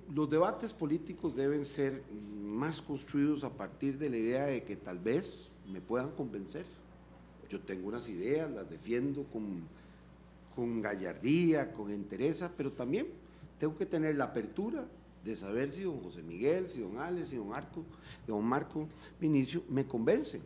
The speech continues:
y tal vez yo convencerlos de algunos temas, porque en este país no vamos a avanzar si no somos capaces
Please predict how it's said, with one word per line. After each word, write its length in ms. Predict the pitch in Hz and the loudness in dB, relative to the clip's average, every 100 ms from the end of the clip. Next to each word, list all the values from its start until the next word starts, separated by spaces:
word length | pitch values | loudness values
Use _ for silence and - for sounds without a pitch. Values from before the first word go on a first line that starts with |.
| - | -10
y 60 | - | -10
tal 180 | - - | -10 -8
vez 160 | 180 | -6
yo 160 | - 139 | -2 -2
convencerlos 680 | 180 139 90 170 254 190 98 | -2 -2 2 2 2 0 -6
de 60 | |
algunos 340 | 85 95 92 90 | -6 -4 -6 -6
temas, 260 | 87 71 | -8 -6
porque 220 | - 156 202 | -6 2 2
en 60 | |
este 180 | 214 220 | 2 0
país 260 | 208 170 180 | 4 6 6
no 120 | 165 | 4
vamos 240 | 151 160 | 4 4
a 60 | 160 | 4
avanzar 500 | 156 151 131 113 139 - - - | 4 2 2 2 0 -12 -18 -8
si 120 | - | 2
no 160 | 110 131 | 6 8
somos 380 | 143 156 160 160 | 10 12 10 8
capaces 840 | 104 - 110 110 - 117 - | 0 4 6 6 2 -4 -6